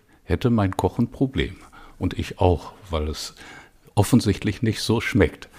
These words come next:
Aber die Gäste stimmen mit den Füßen ab. Und wir haben jeden, jeden Tag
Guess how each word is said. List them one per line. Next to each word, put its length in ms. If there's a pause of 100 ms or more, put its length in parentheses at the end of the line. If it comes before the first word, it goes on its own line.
(300)
Aber 260
die 300 (640)
Gäste 460
stimmen 340
mit 160
den 100
Füßen 400
ab. 240 (880)
Und 160
wir 120
haben 120
jeden, 380
jeden 280
Tag 460